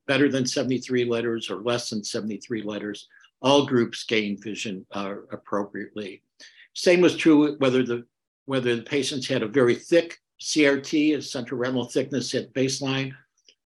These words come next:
or if the baseline was less than four hundred. So all groups did improve. So there's not one group that drove this. It wasn't a group that had very thick retinas and very poor vision that got better.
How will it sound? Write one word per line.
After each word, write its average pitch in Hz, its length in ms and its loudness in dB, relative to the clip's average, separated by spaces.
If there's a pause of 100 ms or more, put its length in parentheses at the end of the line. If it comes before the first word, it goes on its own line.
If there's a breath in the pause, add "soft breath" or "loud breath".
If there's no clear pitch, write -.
or 190 160 6
if 208 160 -2
the - 60 2
baseline 147 480 2
was 131 160 -2
less 143 220 -2
than 139 140 -4
four 113 240 -4
hundred. 101 380 -10 (420 loud breath)
So 135 320 2
all 156 320 4
groups 143 600 0
did 139 180 4
improve. 127 580 -2
So 143 120 -2
there's 127 240 0
not 156 240 0
one 143 240 2
group 131 280 0
that 110 180 -4
drove 120 420 4
this. 98 320 -8
It 110 120 -12
wasn't 117 340 -2
a 113 60 -8
group 120 300 -2
that 110 160 -6
had 107 240 -4
very 113 200 -2
thick - 320 -4
retinas 117 560 -2 (440 loud breath)
and 113 120 0
very 127 220 6
poor 117 240 0
vision 151 440 2
that 117 180 0
got 110 220 -6
better. 107 360 -6